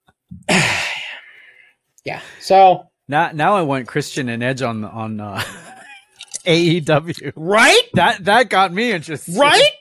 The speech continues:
Speaker 1: That's what I'm saying.
Speaker 2: <laughs>
Speaker 1: Right. Like, so,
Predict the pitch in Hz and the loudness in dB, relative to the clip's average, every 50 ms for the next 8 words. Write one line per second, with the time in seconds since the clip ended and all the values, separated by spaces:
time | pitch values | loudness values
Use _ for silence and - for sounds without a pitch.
0 | _ _ _ _ _ - - 320 359 339 440 403 392 415 370 - 453 466 523 - | _ _ _ _ _ -2 0 0 2 2 2 2 2 0 -2 -2 -2 -2 0 -2
1 | - 156 - 185 285 381 415 - - - _ - 226 247 262 262 262 - - _ | -2 -4 -4 -2 0 0 0 0 -2 -8 _ -2 2 2 2 2 0 -4 -12 _
2 | _ _ - - - - _ _ _ _ _ _ _ _ _ _ _ _ _ _ | _ _ -20 -20 -20 -20 _ _ _ _ _ _ _ _ _ _ _ _ _ _
3 | _ _ _ _ _ _ _ _ _ _ _ _ _ _ - - - - - - | _ _ _ _ _ _ _ _ _ _ _ _ _ _ -20 -20 -20 -20 -20 -20
4 | - _ _ - - 240 240 247 240 226 - - | -20 _ _ -2 2 4 4 6 4 4 2 -2